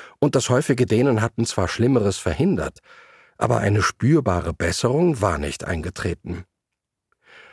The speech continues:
Unser langsames Tempo, das sich manchmal auf bis unter zehn Kilometer pro Stunde verlangsamte, gab mir das Gefühl, als würden wir auf der Stelle treten, während die kostbare Zeit unseres straffen Zeitplans unaufhörlich dahinschmolz.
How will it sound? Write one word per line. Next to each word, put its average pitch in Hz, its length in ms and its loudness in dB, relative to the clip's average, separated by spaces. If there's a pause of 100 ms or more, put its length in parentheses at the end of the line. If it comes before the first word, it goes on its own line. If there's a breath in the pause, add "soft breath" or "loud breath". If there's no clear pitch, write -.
(240 loud breath)
Unser 117 280 2
langsames 107 500 2
Tempo, 107 320 0
das - 160 -4
sich 78 160 -6
manchmal 92 420 0
auf 76 220 -6
bis - 240 0
unter 135 400 0
zehn 120 300 0
Kilometer 98 520 2
pro 95 220 -2
Stunde 113 340 0
verlangsamte, 95 840 0 (520 loud breath)
gab 135 200 0
mir 143 80 4
das 127 180 0
Gefühl, 131 460 2
als - 460 -2
würden 123 320 2
wir 131 160 0
auf 117 180 -2
der 107 140 -2
Stelle 120 480 -4
treten, - 500 -8 (320 loud breath)
während 123 320 2
die 117 80 2
kostbare 113 540 -2
Zeit 113 460 -2
unseres 110 420 0
straffen 101 500 -2
Zeitplans 110 720 -2 (320 loud breath)
unaufhörlich 117 960 0
dahinschmolz. 120 840 -4